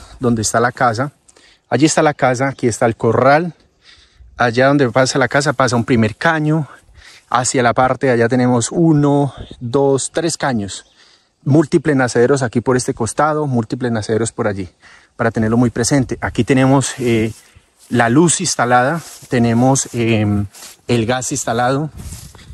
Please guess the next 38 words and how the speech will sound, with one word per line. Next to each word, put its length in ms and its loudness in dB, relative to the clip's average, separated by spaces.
¿Qué 140 2
más 160 4
les 180 0
puedo 240 2
contar 340 -4
de 60 -2
esta 200 -4
finca, 280 -4
señores? 440 0
Que 100 -2
la 100 2
ubicación, 580 0
el 100 -4
sector 480 -2
es 80 0
muy 160 2
bueno. 280 0
Esto 200 -2
sí, 180 -2
esta 180 0
finca 200 -2
está 160 0
ubicada 320 -2
en 80 2
una 120 2
vereda 260 2
que 120 -4
se 100 2
llama 240 2
San 220 -2
Miguel 260 0
de 80 2
Farallones, 720 0
para 160 0
que 140 -4
lo 80 -6
tengan 260 2
presente. 520 0